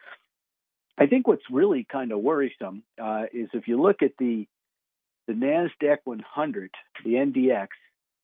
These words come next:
and the semiconductor index, and, uh, you know, look, uh, they, they're not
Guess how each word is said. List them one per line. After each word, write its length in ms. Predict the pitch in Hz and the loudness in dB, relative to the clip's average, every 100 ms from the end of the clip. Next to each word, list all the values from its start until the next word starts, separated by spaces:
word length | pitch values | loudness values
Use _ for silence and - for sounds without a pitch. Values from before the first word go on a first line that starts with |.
| _ _ - | _ _ -2
and 400 | 131 127 127 123 | 2 2 2 -4
the 40 | - | -2
semiconductor 640 | 185 208 151 117 107 113 104 | 0 0 -2 -6 -6 -6 -8
index, 440 | 107 101 95 - - - - | -8 -6 -8 -10 -20 -18 -6
and, 280 | 120 120 - - | -4 -4 -8 -14
uh, 160 | - - | -12 -4
you 180 | - | -2
know, 80 | 85 - | -2 2
look, 280 | 190 196 - - | 6 6 4 4
uh, 260 | 123 120 117 - - | 6 6 2 -6 -4
they, 180 | 123 - _ | -4 -6 _
they're 80 | 135 | -6
not 240 | 127 151 | -2 -2